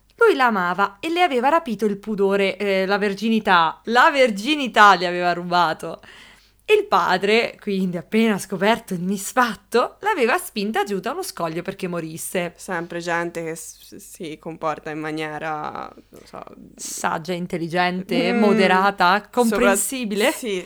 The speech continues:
Speaker 2: sì, tutte queste robe qua.
Speaker 1: Va bene, mm, ok... Mm, ve la
Speaker 2: No.
Speaker 1: gio-, se la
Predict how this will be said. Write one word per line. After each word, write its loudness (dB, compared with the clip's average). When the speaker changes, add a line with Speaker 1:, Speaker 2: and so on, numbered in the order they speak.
Speaker 2:
sì, -10
tutte -6
queste -6
robe -4
qua. -10
Speaker 1:
Va 0
bene, -4
mm, -10
ok... -6
Mm, -10
ve 0
la 6
Speaker 2:
No. 2
Speaker 1:
gio-, -2
se 0
la 4